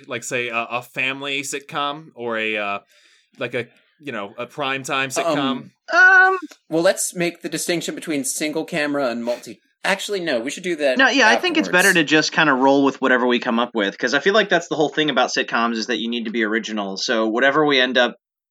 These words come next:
Speaker 3: whatever characters we come up with, we'll make it work. <laughs>
Speaker 1: Okay. Uh, y-, yeah, I, I guess I'm just comparing it to, like, say, when we did, uh, the Apocalypse movie, which sounded like the setup of a, a sitcom if you, <laughs> if we s-,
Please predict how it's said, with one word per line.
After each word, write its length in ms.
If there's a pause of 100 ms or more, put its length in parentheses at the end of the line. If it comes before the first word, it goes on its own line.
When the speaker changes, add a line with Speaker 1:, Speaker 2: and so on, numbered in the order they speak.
Speaker 3:
whatever 300
characters 460
we 140
come 180
up 140
with, 280 (400)
we'll 180
make 200
it 100
work. 280
<laughs> 100 (840)
Speaker 1:
Okay. 340 (440)
Uh, 220 (260)
y-, 180
yeah, 420 (200)
I, 120 (280)
I 60
guess 340
I'm 120
just 200
comparing 320
it 100
to, 80
like, 140
say, 260
when 140
we 100
did, 200
uh, 160 (160)
the 120
Apocalypse 480
movie, 280
which 260 (260)
sounded 320
like 120
the 100
setup 360
of 120
a, 120
a 100
sitcom 520
if 120
you, 120
<laughs> 140
if 160
we 140
s-, 120